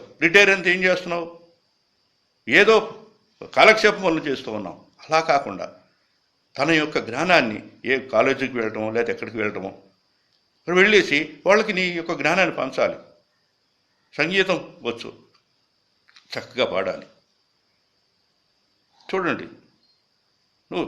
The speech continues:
నీకు ఉన్నాయి, ఏ ఉన్నాయి అవి, అవి, అవి పంచాలంటే అవి నీ దగ్గర ఉన్నప్పుడే చెయ్యాలి. ఆ తర్వాత మాత్రం కుదరదు. మంచి పాట ఉంది నీ దగ్గర, చక్కగా పాడు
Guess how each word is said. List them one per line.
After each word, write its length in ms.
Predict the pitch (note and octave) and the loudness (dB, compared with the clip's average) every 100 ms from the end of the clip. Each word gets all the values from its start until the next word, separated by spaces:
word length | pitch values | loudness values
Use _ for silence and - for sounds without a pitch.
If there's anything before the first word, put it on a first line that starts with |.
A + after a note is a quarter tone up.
| - - - | -8 -20 -14
నీకు 160 | G2+ - F#2+ | -14 -10 -6
ఉన్నాయి, 280 | D#3+ A#3 F3 - A#2 | 2 4 4 0 6
ఏ 40 | G#3 A3 | 6 6
ఉన్నాయి 200 | A3 G#3 F#3 | 6 8 8
అవి, 120 | E3+ - - - _ _ - | 6 0 -14 -20 _ _ -4
అవి, 200 | B2 C#3 - - _ _ _ _ _ _ _ _ _ - | -2 -2 -6 -18 _ _ _ _ _ _ _ _ _ -10
అవి 100 | G#2+ - | -8 -2
పంచాలంటే 540 | F3 A3 G#3 G#3 E3+ E3+ F3 - - _ _ - | 2 6 6 6 2 2 -2 -8 -20 _ _ -6
అవి 140 | C3+ D3+ | -2 0
నీ 60 | C#3+ | 2
దగ్గర 220 | C#3+ E3+ F#3+ | 2 2 0
ఉన్నప్పుడే 320 | G3 G#3 G#3+ F3+ | 2 2 2 2
చెయ్యాలి. 320 | C3 A2+ F2+ - - _ _ _ - | 2 2 0 -8 -20 _ _ _ 0
ఆ 60 | C#3 E3 | 6 8
తర్వాత 260 | G3+ G#3 F#3 | 10 8 6
మాత్రం 220 | F3 E3+ D3 | -2 -2 -4
కుదరదు. 320 | C3 B2 F2+ - - _ _ _ _ - _ _ _ _ _ _ _ _ _ _ _ _ _ D3 | -2 0 -2 -6 -20 _ _ _ _ -20 _ _ _ _ _ _ _ _ _ _ _ _ _ -8
మంచి 160 | E3 F3 | 0 8
పాట 180 | F#3 G3+ | 8 8
ఉంది 120 | F3+ D3+ | 2 0
నీ 60 | B2+ | 0
దగ్గర, 200 | C3 A#2 B2 - - - _ _ - | 0 4 2 2 -14 -20 _ _ 0
చక్కగా 320 | G3 G3 - F#3+ | 0 2 -2 4
పాడు 180 | C#3 | 4